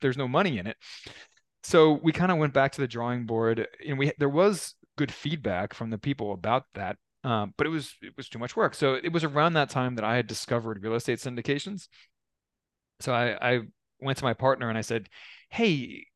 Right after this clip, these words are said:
what if we invested passively in this, someone else's, like, big you know, multifamily project, you know, as part of our investment club that we've been, you know, kind of messing around with and experimenting with.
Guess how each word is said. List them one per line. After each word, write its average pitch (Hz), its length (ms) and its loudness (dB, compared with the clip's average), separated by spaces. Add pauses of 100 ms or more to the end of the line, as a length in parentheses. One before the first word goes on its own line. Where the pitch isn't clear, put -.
(260)
what 180 160 4
if 269 200 4
we 208 300 4
invested 131 520 0
passively 113 680 -2
in 120 80 -6
this, 113 160 -6 (280)
someone 196 300 4
else's, 147 320 2
like, 113 140 -8 (140)
big 139 260 4 (640)
you 139 120 0
know, 107 100 -2
multifamily 131 640 0
project, 107 480 0 (420)
you 113 60 0
know, 110 100 0 (160)
as 135 160 2
part 123 300 2
of 120 240 0 (100)
our 127 160 -2
investment 143 420 0
club 104 220 0
that 110 80 -6
we've 113 140 -2
been, 110 260 -4 (200)
you 127 80 -8
know, 104 120 -4
kind 123 200 -2
of 117 60 0
messing 120 260 0
around 113 240 2
with 113 140 2
and 107 100 -2
experimenting 101 540 -4
with. 107 200 -4